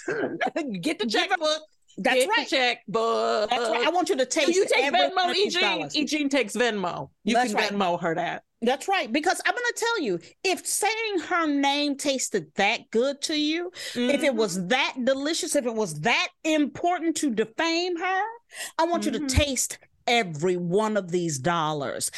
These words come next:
Speaker 2: I want you to feel them. I want, I want them, I want them to be like prickly pear on your tongue.
Speaker 1: Mm.
Speaker 2: Uh, speaking of prickly pear, l-, we were, before the show, we started recording,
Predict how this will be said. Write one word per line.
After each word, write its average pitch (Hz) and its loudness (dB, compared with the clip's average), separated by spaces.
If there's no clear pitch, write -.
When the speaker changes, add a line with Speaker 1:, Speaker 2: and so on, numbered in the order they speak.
Speaker 2:
I 220 2
want 196 -2
you 208 -2
to 233 -2
feel 208 0
them. 147 0
I 220 4
want, 226 2
I 277 2
want 262 0
them, 240 0
I 285 2
want 311 -2
them 277 0
to 254 0
be 233 -2
like 214 0
prickly 453 -2
pear 214 0
on 262 2
your 285 0
tongue. 156 -2
Speaker 1:
Mm. 254 2
Speaker 2:
Uh, 311 2
speaking 640 -2
of 247 -2
prickly 254 0
pear, 226 0
l-, 320 -12
we 466 0
were, 247 0
before 220 0
the 247 0
show, 247 0
we 214 -2
started 220 0
recording, 170 -2